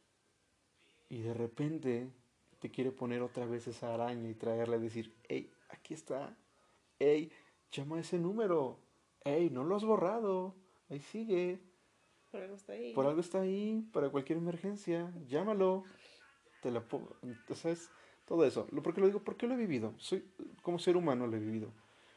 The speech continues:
Speaker 1: Cada vez menos, gracias a Dios, de verdad, cada vez menos lo he vivido. Y, y a veces, incluso ahorita lo que estoy, lo que estoy empezando a,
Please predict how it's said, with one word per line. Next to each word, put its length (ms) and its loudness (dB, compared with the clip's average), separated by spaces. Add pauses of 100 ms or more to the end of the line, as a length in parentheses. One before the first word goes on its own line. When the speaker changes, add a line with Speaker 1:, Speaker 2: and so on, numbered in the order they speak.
(760)
Speaker 1:
Cada 220 4
vez 180 4
menos, 480 0 (180)
gracias 300 2
a 40 6
Dios, 140 6
de 60 6
verdad, 240 8 (100)
cada 220 4
vez 220 -4
menos 380 2
lo 80 0
he 40 2
vivido. 340 -2 (360)
Y, 440 -4 (800)
y 140 -2
a 40 4
veces, 480 0 (1000)
incluso 340 -2
ahorita 240 4
lo 140 4
que 80 -12
estoy, 320 0
lo 140 -4
que 80 -20
estoy 180 -2
empezando 480 -2
a, 160 -4